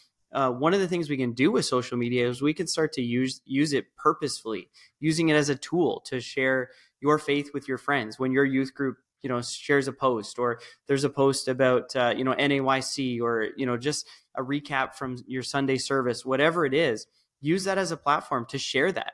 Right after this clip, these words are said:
and to tell people, like, "Look inside my church and look at what God is doing and look at how excited people are," or, you know, share your story, share your testimony, reach out to people and just, you know,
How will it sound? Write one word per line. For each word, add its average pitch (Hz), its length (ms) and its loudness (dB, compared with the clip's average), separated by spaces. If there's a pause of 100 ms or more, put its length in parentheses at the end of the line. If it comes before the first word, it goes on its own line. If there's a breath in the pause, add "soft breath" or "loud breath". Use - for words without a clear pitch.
and 131 160 -2
to 127 80 -8
tell 143 260 0
people, 107 280 -10
like, 113 180 -6
"Look 175 180 0
inside 170 360 -2
my 147 140 2
church 135 400 2
and 120 120 -4
look 151 140 -2
at 165 60 -2
what 165 140 -2
God 151 200 2
is 135 140 -2
doing 135 300 0
and 123 100 -2
look 156 160 -4
at 151 80 -10
how 156 200 2
excited 143 440 -2
people 127 280 -2
are," 120 260 4
or, 110 220 -2 (380 loud breath)
you 131 100 -6
know, 120 60 0
share 175 240 0
your 175 140 4
story, 156 440 2
share 151 240 -2
your 170 160 0
testimony, 127 760 -2 (500 loud breath)
reach 151 300 2
out 160 220 2
to 147 80 -2
people 123 380 0
and 123 100 -2
just, 165 280 -6 (220 soft breath)
you 147 80 -2
know, 127 260 0